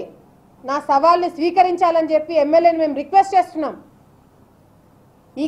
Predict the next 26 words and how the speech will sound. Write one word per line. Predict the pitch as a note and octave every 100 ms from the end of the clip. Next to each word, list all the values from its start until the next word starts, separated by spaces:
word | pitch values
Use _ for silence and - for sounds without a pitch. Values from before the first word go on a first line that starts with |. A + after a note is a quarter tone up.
| D4+
క్లారిటీ | D4+ F4 G4 F#4+
అనేది | F#4 F4+ F4+ D4 G3+ - -
మన | C#4+ F4
ఇద్దరి | F#4 F#4
మధ్యనే | F4+ F#4 F4+ E4
కాదు, | E4 G4 G#4+ -
ప్రజలకు | D4+ F4+ F#4+ F#4
కూడా | F#4 E4+
రావాలి. | D#4+ F4 E4+ F#4+ A#4+ - _ _ _ _ _ _ _ _ _ -
క్లారిటీ | D4+ F4+ - G4 C#4
ప్రజలకు | C#4+ D4 F4+ E4+
ఇవ్వండి. | D4 F4+ F4 C4 A3 A#3+
మీరు | D#4 D4
చాలా | C4+ F4+ F#4 A#3+ A3+
ఆవేశంగా | D#4 F#4 F#4+ F4+ F4+
చాలా | E4+ D#4+ D4+
మాట్లాడుతున్నారు, | D#4 D#4+ E4 D4+ E4+ D#4
మీకన్నా | E4+ F4+ F#4+ E4
ఎక్కువ | F#4+ F#4+
ఆవేశం | F#4 F#4+ G4 F4
ఉంది | E4+ D4+
మాకు, | - G3 - _ _ _ _ _ _ _ _ _ _ _ _ _ _ _ A3+
మీకన్నా | D4+ F#4 F#4+ E4+
ఎక్కువ | E4 G4+ F#4+
చూసినాం | G4 E4+ F#4+ F4
మేము. | D#4